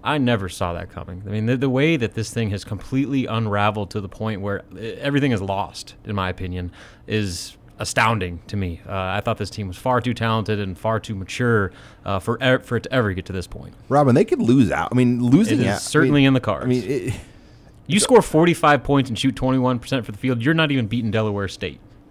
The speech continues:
Speaker 1: I mean, that's, that's a fact. I mean, they, they're playing good defense. That's the one positive, but it doesn't matter. I mean, <laughs> when you
Speaker 2: They
Speaker 1: get,
Speaker 2: need
Speaker 1: when you get blown out, when you allow sixty points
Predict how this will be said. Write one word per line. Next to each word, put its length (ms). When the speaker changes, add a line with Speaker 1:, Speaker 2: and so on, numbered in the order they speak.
Speaker 1:
I 20
mean, 160
that's, 240
that's 200
a 40
fact. 400
I 40
mean, 100
they, 80
they're 120
playing 280
good 160
defense. 420
That's 180
the 80
one 500
positive, 640
but 240
it 80
doesn't 260
matter. 440
I 40
mean, 280
<laughs> 120
when 160
you 40
Speaker 2:
They 120
Speaker 1:
get, 100
Speaker 2:
need 260
Speaker 1:
when 120
you 80
get 180
blown 260
out, 240
when 120
you 120
allow 200
sixty 340
points 480